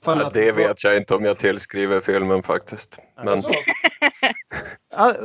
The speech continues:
Speaker 1: Soska-systrarna har sagt när de fick en fråga vad de vill med sina filmer, så svarar de, "We are here to do God's work."
Speaker 3: Ja, men då så.
Speaker 1: Vi har i alla fall ett gäng scener här där Rose blir hungrigare och hungrigare och börjar så smått äta folk, och läkaren förklarar, "Nej, nej, nej, du drömmer, du drömmer, ditt monster är bara psykologiskt.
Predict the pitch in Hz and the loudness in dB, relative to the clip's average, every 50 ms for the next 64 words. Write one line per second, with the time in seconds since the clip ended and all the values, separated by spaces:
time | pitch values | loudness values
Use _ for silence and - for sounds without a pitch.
0 | - 147 - - - 220 208 - - - 185 170 - 180 175 165 - 180 175 175 | -6 -4 -2 2 4 2 2 2 2 2 2 4 4 2 0 2 -2 0 0 2
1 | 175 175 170 - 180 196 202 - _ - 240 233 220 190 - 190 170 - 170 156 | 2 2 2 0 -2 -2 -2 -6 _ -2 0 0 0 0 0 -2 0 0 -4 -2
2 | - 175 165 131 139 135 139 139 139 143 135 143 139 120 127 147 151 143 190 185 | 0 0 0 2 2 0 0 0 0 0 0 0 -2 0 0 0 0 2 2 0
3 | 170 - 190 175 139 117 127 127 120 - 147 - 165 147 131 123 117 113 110 110 | 2 2 2 2 2 2 0 -2 -2 -2 -2 2 2 2 2 2 -2 -4 -6 -2
4 | 123 127 127 123 123 117 123 131 123 120 - 127 120 123 120 117 113 - 135 123 | 0 2 2 2 2 2 2 2 2 2 0 -2 -2 0 -2 -2 -2 -2 0 0
5 | 120 120 117 110 - - - - - - - _ - - - - - _ _ _ | 0 0 -2 -4 -8 -8 -8 -8 -6 -8 -8 _ -10 -10 -10 -12 -20 _ _ _
6 | _ _ _ - 175 - 139 190 190 - 180 156 139 120 110 - 147 123 - _ | _ _ _ -12 -10 0 2 2 4 4 2 0 -2 -2 -2 -6 -10 -12 -12 _
7 | _ _ _ _ - 165 190 202 208 208 196 202 196 185 175 156 - 175 165 160 | _ _ _ _ -4 -2 0 2 2 2 2 4 4 4 2 2 2 2 0 2
8 | 151 156 156 143 143 131 - 160 151 135 131 131 123 131 127 117 127 123 120 135 | 2 2 2 0 0 -2 0 0 0 2 0 -2 0 -2 -2 0 0 0 2 2
9 | 143 143 143 143 135 - - 139 143 135 120 139 170 170 170 160 143 165 165 160 | 2 2 2 0 -2 -4 -2 0 0 0 2 2 2 2 0 0 0 0 2 2
10 | 180 175 165 180 180 175 156 170 175 170 151 139 156 147 143 120 143 143 139 139 | 2 2 2 2 2 4 2 2 0 0 -2 0 0 0 0 2 2 2 2 2
11 | 135 143 143 139 135 147 135 - - - 135 147 135 135 131 127 131 135 127 - | 2 2 2 2 2 0 -4 -4 -6 0 0 0 2 2 2 2 0 0 0 -2
12 | 147 - - 147 135 123 - - - 170 175 - - 170 175 - 214 202 202 208 | -6 -4 -2 -2 -2 -2 -2 0 2 2 2 4 2 0 2 2 0 2 2 -2
13 | 190 - - - 180 160 175 170 170 160 143 - - 135 131 135 135 143 143 139 | -4 -6 -4 -2 -2 0 2 2 4 4 2 2 0 0 2 2 0 0 -2 -2
14 | 135 131 - 147 139 - 143 131 120 160 208 269 302 320 302 247 214 202 196 165 | -4 -2 -4 -4 0 0 0 0 2 2 2 2 2 2 2 2 2 4 4 4
15 | 139 131 123 123 202 269 214 165 170 233 285 285 262 226 185 151 139 127 117 113 | 4 2 2 2 0 2 2 4 2 2 2 0 0 -2 -2 0 -2 -2 -2 0
16 | 131 185 214 185 160 180 247 285 269 226 185 160 147 131 123 123 139 185 180 220 | 0 2 2 4 2 2 2 2 0 -2 -2 0 0 0 -2 0 -2 -2 0 0
17 | 214 214 226 247 226 - - 214 202 208 190 196 196 190 185 185 208 196 - 196 | 0 0 0 0 -4 0 0 2 2 2 2 2 2 2 2 0 -2 0 0 0
18 | 180 170 208 277 294 220 139 110 120 113 113 - - - _ - - _ | 2 2 0 0 0 -2 -2 -2 -6 -8 -8 -10 -12 -12 _ -16 -16 _